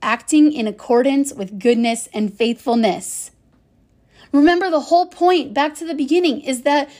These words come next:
upon Jesus' return, upon Judgment Day, we will have to prepare an account for our actions.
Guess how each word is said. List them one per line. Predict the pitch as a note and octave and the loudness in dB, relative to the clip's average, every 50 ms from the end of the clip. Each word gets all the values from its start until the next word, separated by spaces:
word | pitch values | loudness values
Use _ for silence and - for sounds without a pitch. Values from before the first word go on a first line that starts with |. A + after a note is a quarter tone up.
| - - | -10 -4
upon | - C4+ C4 - - D#4+ E4 F4+ F4 D#4+ | -2 -2 -2 -2 -2 0 0 2 0 0
Jesus' | D4 D#4 D#4+ E4+ F4 E4 D#4 - D4+ C#4+ C#4 | 0 -2 -4 -4 -4 -6 -8 -6 -6 -6 -6
return, | C4+ B3 B3 - - E4 E4+ F4+ E4+ C#4+ A3+ F#3+ F3 - _ _ _ _ _ _ _ _ - | -8 -10 -12 -8 -4 0 0 2 0 0 -2 -6 -10 -12 _ _ _ _ _ _ _ _ -20
upon | - A#3 A#3+ E4 F4 F4 F4 D4 | -18 -6 -2 0 0 2 2 2
Judgment | A#3 C#4+ D4 D#4+ D4+ D4+ E4 F4 E4 - F#3+ G#3 | 2 2 2 2 0 -2 -2 -4 -4 -4 -4 0
Day, | A#3+ A3 G#3 G3 F3+ | 0 0 0 0 -2
we | G3+ B3+ D4 E4 | 0 0 2 2
will | E4+ E4+ F4+ F#4 G4 F#4 | 2 0 0 0 0 0
have | D#4+ E4+ D#4+ D#4+ - | 0 -2 -4 -4 -4
to | - D#4 | -8 -10
prepare | D#4+ D4+ C4 C4+ - - E4 E4+ F4 F4 E4+ - - - _ - | -10 -10 -14 -14 -6 -4 -2 0 0 -2 -4 -6 -12 -20 _ -6
an | B3 C4 | -4 -4
account | C4+ - - D4+ E4+ F4 E4+ - | -4 -4 -4 -2 -2 -2 -2 -4
for | - - C4 | -4 -2 -2
our | B3 - - - - | -2 -2 -4 -4 -4
actions. | - C4+ D4+ - - - G#3+ F3+ - F#3 F#3+ - - - - | -4 -4 -6 -6 -8 -8 -8 -8 -8 -10 -12 -12 -12 -14 -14